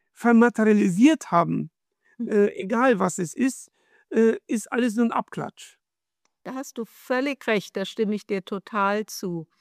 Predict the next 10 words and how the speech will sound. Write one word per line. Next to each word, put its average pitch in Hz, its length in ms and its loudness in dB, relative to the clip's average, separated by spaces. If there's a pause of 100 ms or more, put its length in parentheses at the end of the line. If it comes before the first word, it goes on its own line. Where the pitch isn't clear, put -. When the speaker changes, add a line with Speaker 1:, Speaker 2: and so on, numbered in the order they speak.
(400)
Speaker 1:
Und 208 220 4 (840)
Speaker 2:
Und 247 140 -2
Speaker 1:
genau, 226 260 6
Speaker 2:
jetzt - 100 -8
Speaker 1:
und 208 140 -4
das, 240 140 -2 (420)
Speaker 2:
Ja. 202 160 0
Speaker 1:
das 214 140 0
ist 247 160 -6
es 196 200 -8